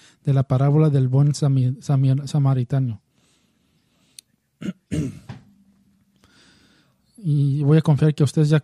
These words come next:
saben el, la parábola del gran, del buen samari-, samaritano.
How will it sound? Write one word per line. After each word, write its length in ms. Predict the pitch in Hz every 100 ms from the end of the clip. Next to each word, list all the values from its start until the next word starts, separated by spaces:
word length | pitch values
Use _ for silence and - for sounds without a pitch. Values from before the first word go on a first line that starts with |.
| -
saben 380 | - 160 160 160
el, 720 | 143 135 127 147 147 156 143
la 220 | 135 131
parábola 520 | 123 139 147 160 147 135
del 160 | 135
gran, 320 | 139 147 165
del 160 | 143 135
buen 200 | 135 147
samari-, 460 | 151 139 131 131 139
samaritano. 840 | - 135 131 127 120 131 110 -